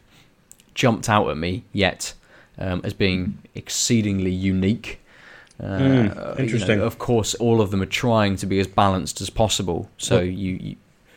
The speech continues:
Speaker 1: you have, you know, maybe a, a unit which does very well in a certain time period, um, bef-, you know, before they're going to be upgraded to whatever the Renaissance version
Speaker 2: Yeah,
Speaker 1: of that, that
Speaker 2: I mean,
Speaker 1: unit
Speaker 2: that's
Speaker 1: is.
Speaker 2: Go on, sorry.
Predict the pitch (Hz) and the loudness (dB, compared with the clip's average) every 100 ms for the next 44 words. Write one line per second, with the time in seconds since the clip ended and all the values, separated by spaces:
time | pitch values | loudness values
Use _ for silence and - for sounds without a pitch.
0 | - _ - 98 101 104 101 95 92 98 | -20 _ -4 -2 2 2 2 0 2 2
1 | 92 90 92 90 90 - - 104 98 101 | 0 -2 -2 -4 -6 -8 -6 -4 2 2
2 | 92 - - - - - - 92 95 101 | 2 -2 -8 -8 -6 -6 -2 -2 0 2
3 | 92 92 90 90 90 90 - 98 92 - | 2 2 4 2 2 0 4 4 4 -2
4 | 90 - 101 101 95 95 95 92 90 78 | -6 -4 -2 0 -2 0 0 0 -2 -4
5 | - - - - - - - 98 90 87 | -8 -16 -20 -20 -20 -20 -8 -4 -2 -4
6 | 87 101 - 98 95 90 87 - 95 90 | -6 -8 -6 -6 -4 -6 -6 -4 0 0
7 | 90 90 90 90 87 - 98 90 87 - | 0 -2 -4 -2 -2 -2 0 0 -2 -6
8 | - 90 - 95 90 92 95 90 - 92 | -6 -4 -4 -4 -6 -2 -2 -2 -4 -6
9 | 92 - - - - 110 98 101 120 110 | -6 -8 -8 -10 -12 -2 2 6 10 10
10 | 104 95 95 - 120 135 127 139 - 110 | 10 6 0 -6 -2 2 4 4 4 2
11 | 104 - - - - - - - _ _ | 2 -2 -12 -20 -20 -20 -20 -20 _ _
12 | _ _ - 98 90 87 85 87 | _ _ -8 -6 -6 -4 -6 -6